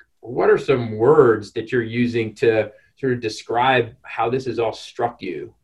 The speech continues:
now that we're almost two months into it? So, Laura, let's reverse, let's reverse order here. Like, when you've tried to place this in the context of your life,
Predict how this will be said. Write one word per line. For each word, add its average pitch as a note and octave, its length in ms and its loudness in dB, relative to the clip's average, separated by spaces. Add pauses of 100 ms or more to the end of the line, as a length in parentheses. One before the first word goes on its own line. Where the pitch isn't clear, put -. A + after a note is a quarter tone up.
now A2 200 -4
that A2 160 -4
we're G2+ 440 -6
almost G#2+ 360 -6
two A#2 140 -10
months G#2+ 240 -6
into G#2+ 280 -2
it? F2+ 120 -4
So, G#2 200 -2 (100)
Laura, A2+ 240 0
let's B2 200 -4
reverse, A#2 580 -4
let's A#2 140 -6
reverse A#2 300 -2
order A#2 260 -4
here. G2 520 -2
Like, G2+ 180 -10
when G2+ 140 -10
you've A#2+ 240 -10
tried - 220 -4
to - 100 -4 (580)
place B2 300 0
this A2 180 -6
in G#2 80 -6
the G2+ 80 -4
context A2+ 420 -6
of G2 60 -8
your A2+ 140 -2
life, G2+ 260 -2